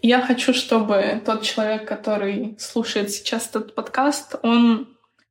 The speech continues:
самым осознанным образом относился к этому выбору. Я хочу завершить этот подкаст,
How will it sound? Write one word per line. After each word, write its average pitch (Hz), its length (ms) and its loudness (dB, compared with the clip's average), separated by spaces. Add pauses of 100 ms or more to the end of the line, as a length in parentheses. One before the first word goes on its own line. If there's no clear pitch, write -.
(160)
самым 254 400 4
осознанным 226 640 4
образом 220 640 -2
относился 226 640 -4
к - 60 -4
этому 220 320 -2
выбору. 254 640 2 (360)
Я 269 240 4
хочу 262 340 4
завершить 233 720 2 (800)
этот 262 320 4
подкаст, 226 800 0